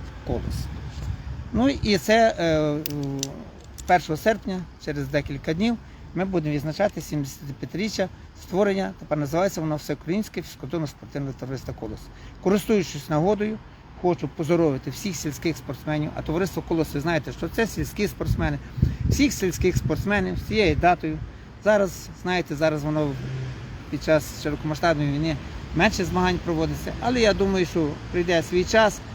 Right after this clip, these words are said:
і воно буде проводитися в таких масштабах, як ми проводили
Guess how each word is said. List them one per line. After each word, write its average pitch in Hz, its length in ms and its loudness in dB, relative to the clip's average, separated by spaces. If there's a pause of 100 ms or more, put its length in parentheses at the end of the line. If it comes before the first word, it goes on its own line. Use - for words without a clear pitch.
(220)
і 165 80 2
воно 180 180 4
буде 165 340 2
проводитися 185 360 2
в 151 40 -2
таких 233 340 0
масштабах, 185 440 2 (100)
як 156 140 -2
ми 190 120 2
проводили 160 640 0